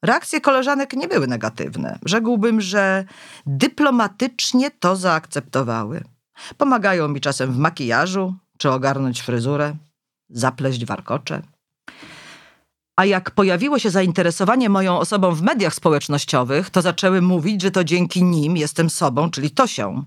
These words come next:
A tak, jedna moja koleżanka z pracy ochrzciła mnie imieniem Tosia.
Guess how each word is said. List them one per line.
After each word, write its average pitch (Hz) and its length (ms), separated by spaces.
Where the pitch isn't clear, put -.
A 127 160
tak, - 500
jedna 214 320
moja 156 220
koleżanka 160 540
z - 80
pracy 147 500
ochrzciła - 680
mnie 196 180
imieniem 156 540
Tosia. - 500